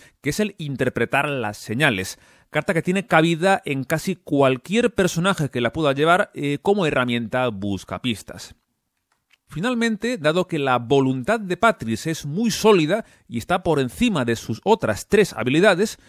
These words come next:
eh, todo lo que sea investigar con la voluntad, eh, le puede ser útil.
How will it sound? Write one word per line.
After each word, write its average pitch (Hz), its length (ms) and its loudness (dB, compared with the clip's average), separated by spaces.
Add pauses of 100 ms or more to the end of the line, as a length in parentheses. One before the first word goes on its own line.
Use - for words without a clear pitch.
(180)
eh, 131 120 -4
todo 240 220 2
lo 233 100 2
que 202 100 -4
sea 185 360 0
investigar 151 720 -2
con 143 220 -4
la 131 100 2
voluntad, 131 580 2 (140)
eh, 143 160 -10
le 123 160 -4
puede 151 300 -6
ser - 360 -8
útil. 113 420 0